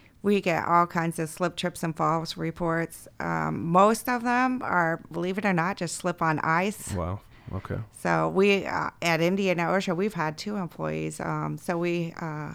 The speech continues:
Speaker 1: had to do our own corrective action plan and, uh, buy ice cleats for our,
Speaker 2: Mm.
Speaker 1: um, compliance officers so that they could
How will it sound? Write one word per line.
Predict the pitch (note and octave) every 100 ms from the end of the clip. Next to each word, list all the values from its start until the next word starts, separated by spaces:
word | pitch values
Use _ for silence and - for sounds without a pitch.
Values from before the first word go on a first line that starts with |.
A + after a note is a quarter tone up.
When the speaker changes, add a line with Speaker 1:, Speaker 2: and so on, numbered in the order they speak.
| -
Speaker 1:
had | F#3 E3+
to | E3
do | F3 E3
our | E3 F3
own | G3
corrective | F#3+ E3+ D#3+ E3 D3+
action | D#3 - D#3+ D3+
plan | E3 D#3+ D#3 D#3
and, | D#3
uh, | D#3 D#3+ - - - _ - -
buy | F3 E3 D#3+
ice | D#3+ E3
cleats | - F3 D#3+ D#3 -
for | - D#3+ D3+ D3+ D3+ - - - -
our, | E3 D#3+ D#3 D#3 F2+
Speaker 2:
Mm. |
Speaker 1:
um, | D3+ D3+ E3 D#3+
compliance | F3 D#3+ F3 E3 E3
officers | D3+ D3 D#3 - D3 D3+ -
so | D#3
that | D#3 -
they | D3+
could | D#3+ D#3